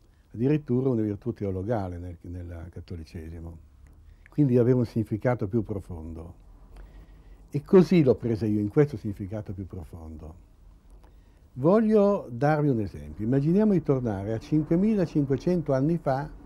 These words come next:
in Egitto. L'Egitto è stato da poco unificato, è ancora un paese relativamente povero, che comunque non è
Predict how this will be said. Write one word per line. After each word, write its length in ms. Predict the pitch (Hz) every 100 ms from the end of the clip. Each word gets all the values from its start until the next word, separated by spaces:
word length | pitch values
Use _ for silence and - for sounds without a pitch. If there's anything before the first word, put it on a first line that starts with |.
| - - -
in 140 | 147 139
Egitto. 640 | 101 90 - - 87 85 - - - - - - - - - - -
L'Egitto 440 | 135 147 226 190
è 40 | 170
stato 320 | - 165 170
da 140 | 160
poco 380 | - 131 127 135
unificato, 920 | 120 113 98 - 65 - - 76 - -
è 80 | 120
ancora 340 | 123 156 143
un 100 | 131
paese 300 | 135 131 117
relativamente 760 | 123 117 113 104 101 104 98 90
povero, 520 | 82 76 85 90 92 _ - _ - -
che 80 | -
comunque 360 | - 95 107 85
non 140 | 85
è 120 | 98